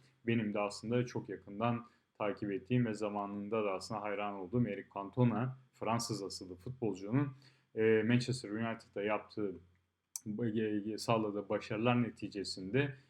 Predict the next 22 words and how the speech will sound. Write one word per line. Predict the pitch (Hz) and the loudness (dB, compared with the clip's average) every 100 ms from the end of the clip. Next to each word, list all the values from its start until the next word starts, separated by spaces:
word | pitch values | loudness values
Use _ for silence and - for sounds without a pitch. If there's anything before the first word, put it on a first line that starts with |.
| _ 110 | _ -2
e, | 107 107 | -2 4
böyle | 127 135 120 | 6 6 4
bir | 143 131 | 4 4
jargon | 113 104 107 123 | 4 2 4 2
kullanılmış | 123 110 104 110 143 - | 2 -2 -2 0 -2 -2
ki | 107 | -2
İngiltere, | 104 110 - 110 107 98 - | -2 -2 -2 0 0 -2 -6
Fransa | - 117 113 131 | -4 -2 -2 -6
tarihsel | 127 107 101 - 117 | -2 -2 -2 0 0
olarak | 101 95 90 | 0 -4 -6
da | 107 | -2
aslında, | 110 120 - 104 139 - - _ _ 110 | -2 -2 -4 -2 -2 -2 -14 _ _ 2
e, | 113 113 113 110 110 | 6 8 6 4 2
çoğu | - 127 120 | 6 8 8
zaman | 110 110 135 131 127 | 6 4 6 8 6
birbirlerine | 117 107 107 107 110 131 131 | 4 -2 -4 -2 2 6 6
zıt | - 120 131 131 | 4 6 6 4
hareket | 110 101 - 98 | -2 -2 -4 -10
eden, | 95 120 131 131 | -2 4 6 8
e, | 123 110 113 | 6 2 -6
birbirleriyle, | 107 110 110 110 107 135 131 - - _ - | -6 -4 -2 -2 2 2 0 -6 -20 _ 2
e, | 110 110 110 | 6 6 6